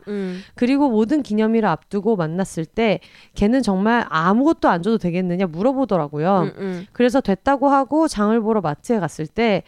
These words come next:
Speaker 2: 저에게 "아, 원래는 선물로 목베개 해주려고 했는데 우리 만날 때 너 버스 오래 타니까 힘들잖아."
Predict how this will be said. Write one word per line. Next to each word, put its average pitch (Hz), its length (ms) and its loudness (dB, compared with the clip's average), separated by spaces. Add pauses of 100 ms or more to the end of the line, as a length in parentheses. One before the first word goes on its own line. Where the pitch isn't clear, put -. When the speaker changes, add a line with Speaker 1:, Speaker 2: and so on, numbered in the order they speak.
(280)
Speaker 2:
저에게 185 640 0 (540)
"아, 214 360 4
원래는 269 560 4
선물로 311 520 2
목베개 294 440 2
해주려고 254 400 2
했는데 208 720 2 (160)
우리 220 180 -2
만날 202 340 0
때 220 240 0
너 202 100 0
버스 - 300 -2
오래 185 200 0
타니까 226 320 -2
힘들잖아." 233 800 0